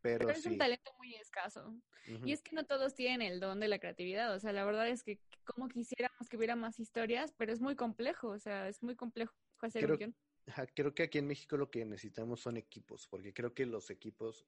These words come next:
Speaker 1: aquí en México son los que hacen grandes historias. Ya
Speaker 2: Ujú.
Speaker 1: lo vimos con Iñárritu y Lubezki, con Alf-, con Cuarón y, y Lubezki,
Speaker 2: Ujú.
Speaker 1: con los tres amigos que son Cuarón, Guillermo del Toro y,
Speaker 2: Toro.
Speaker 1: e Iñárritu,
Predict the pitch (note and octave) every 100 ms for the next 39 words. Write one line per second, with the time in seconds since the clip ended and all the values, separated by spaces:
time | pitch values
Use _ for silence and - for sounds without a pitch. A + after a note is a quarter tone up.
0 | _ G2+ - A#2+ A2+ A#2+ A#2+ A2 A#2 A#2+
1 | - A2+ A2 F#2+ G2 - C#3+ A2 - -
2 | - - _ - C#4 B2 A#2 A#2 A#2+ -
3 | A2+ G2 G#2 A2+ A#2 A2 G2 - G#2 G2+
4 | G#2 D3 D3 - - C3 B2+ - G2 F#2+
5 | - _ - G#2 - - - _ - G#2
6 | - G#2+ A2 A2 G#2 G2 F2+ - A#2+ G#2+
7 | C3+ C#3+ - C3+ - _ _ _ _ _
8 | _ A#3 B3 B3 C#4+ F4+ _ A2 A2 A#2
9 | A#2 A2+ B2 A#2+ A#2+ A2 C#3+ B2+ A#2+ A#2+
10 | - G2 G2+ G2 A#2 - G2 F#2+ F#2+ F#2
11 | F#2+ G#2 _ _ - G2 G2 G2 F#2 G#2
12 | G2 F#2+ F2+ F#2 F#2+ - - - A2 A2+
13 | A#2+ A#2+ A#2 - C3